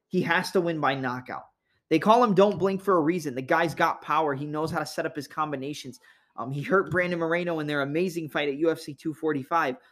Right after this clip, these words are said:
Like I said, a knockout over Bontonin after surviving the groundwork and the jiu-jitsu. And then the knockout over Cody Garbrandt. I mean, he's great. He's a great fighter, but I'm a little worried because Askarov is just as well-rounded on the feet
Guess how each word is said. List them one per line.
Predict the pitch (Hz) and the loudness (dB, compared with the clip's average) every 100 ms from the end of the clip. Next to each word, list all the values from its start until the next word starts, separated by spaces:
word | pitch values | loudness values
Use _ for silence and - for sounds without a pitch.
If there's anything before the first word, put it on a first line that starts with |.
| - | -6
Like | 165 | -4
I | 156 | -4
said, | - 156 | -4 -4
a | 139 | -2
knockout | 156 160 151 160 | -2 -2 0 0
over | 151 147 | 0 -2
Bontonin | 139 160 165 151 147 | -2 -4 -4 -6 -6
after | 143 139 | -8 -10
surviving | 131 147 123 147 160 151 156 | -8 -6 -2 0 0 -2 -4
the | 143 | -2
groundwork | 131 147 151 151 143 139 127 127 | -2 -2 -2 -2 -6 -2 0 0
and | 143 | -2
the | 135 | -6
jiu-jitsu. | 131 131 127 165 156 - 113 - _ _ | -4 -4 -2 -2 -4 -4 -6 -8 _ _
And | - 160 | -6 -4
then | 165 | -2
the | 156 | 0
knockout | 156 160 156 151 | 0 0 0 0
over | 151 143 139 | 2 0 -2
Cody | 160 151 131 | -2 -2 0
Garbrandt. | 143 147 131 117 - _ _ _ _ _ _ _ - | 0 0 -2 -6 -8 _ _ _ _ _ _ _ -8
I | 170 | -4
mean, | 175 170 | -2 -2
he's | 185 175 | -2 -4
great. | 123 151 175 127 | -2 4 4 2
He's | 156 160 | -2 -2
a | 139 | -2
great | 135 165 175 - | 4 4 4 -2
fighter, | 151 151 185 185 | 0 0 2 0
but | 139 143 - - _ - | 0 0 0 -10 _ -8
I'm | 165 | 0
a | 165 | 2
little | 170 180 165 | 2 4 4
worried | 175 185 | 4 2
because | 160 165 160 160 | 0 -4 -6 -4
Askarov | 165 190 - 208 202 185 - | -6 -6 -4 -2 0 -4 -4
is | 165 147 | -6 -6
just | 120 143 175 180 202 | -4 2 2 2 0
as | 160 | 0
well-rounded | 180 175 170 170 170 | 0 0 0 -2 -2
on | 156 139 | -4 -6
the | |
feet | - - 180 226 | -10 -8 -6 -6